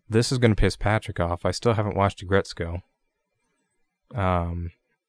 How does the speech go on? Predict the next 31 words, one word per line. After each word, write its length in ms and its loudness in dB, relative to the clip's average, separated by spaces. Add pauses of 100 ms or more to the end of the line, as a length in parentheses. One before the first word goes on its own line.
(120)
and 140 -2
I've 120 -2
been 100 -2
watching 280 2
a 60 0
different 300 2
show 260 4
instead. 400 0 (2500)
Uh, 400 0 (180)
if 80 -8
any 140 6
of 120 2
you 160 4
have 100 -2
ever 140 -4
heard 160 -2
of 60 0
a 40 0
show 220 0
called 260 0
Grimm, 580 0 (640)
it 260 -2
came 240 0
out, 300 -2 (180)
uh, 240 -4
it 60 -8
started 300 0
airing 200 0
two 120 -2
thousand 240 0
eleven, 420 0